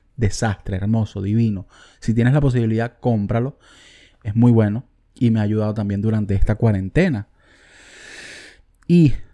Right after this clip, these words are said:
dos cosas que he visto, dos series que he visto.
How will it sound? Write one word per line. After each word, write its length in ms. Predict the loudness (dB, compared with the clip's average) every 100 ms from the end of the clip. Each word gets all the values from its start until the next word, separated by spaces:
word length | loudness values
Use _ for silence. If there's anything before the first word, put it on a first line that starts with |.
| -20 -20 -14
dos 880 | -8 0 0 0 -2 -8 -14 -20 _ _ _ _ _ _ _ _ _ _ _ _ _ -18
cosas 540 | -4 -2 -2 -6 -8 -4
que 240 | 0 2
he 60 | 4
visto, 440 | 4 0 -2 -4
dos 180 | -4 -4
series 400 | -4 -2 -2 -4
que 100 | -2
he 40 |
visto. 540 | -2 -4 -8 -10 -10